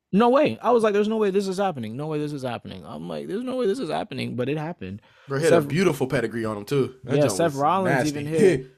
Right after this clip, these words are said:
Speaker 1: Seth Rollins even hit him with a Cross Rhodes. I was like, um, "These boys know how to steal each other's moves very well," and it was very enjoyable. Um,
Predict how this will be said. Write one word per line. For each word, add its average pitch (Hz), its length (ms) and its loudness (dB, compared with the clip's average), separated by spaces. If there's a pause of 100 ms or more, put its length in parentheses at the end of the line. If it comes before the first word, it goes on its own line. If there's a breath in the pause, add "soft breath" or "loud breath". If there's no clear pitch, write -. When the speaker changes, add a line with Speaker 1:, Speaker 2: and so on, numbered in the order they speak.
(100)
Speaker 1:
Seth 175 220 -2
Rollins 170 380 -4
even 156 140 -6
hit 165 100 -6
him 160 100 -10
with 151 100 -8
a 143 40 -10
Cross 151 300 -4
Rhodes. 196 220 -6
I 202 80 -4
was 208 120 -2
like, 160 220 0
um, 180 460 -4 (340)
"These 214 280 -2
boys 190 360 0
know 175 80 -2
how 175 60 -2
to 160 60 -4
steal 180 180 -6
each 170 100 -6
other's 160 180 -2
moves 151 160 -6
very 139 220 -6
well," 131 320 -4
and 127 180 -10
it 143 80 -4
was 143 180 -2
very 123 320 -4
enjoyable. 104 600 -10
Um, 107 260 -12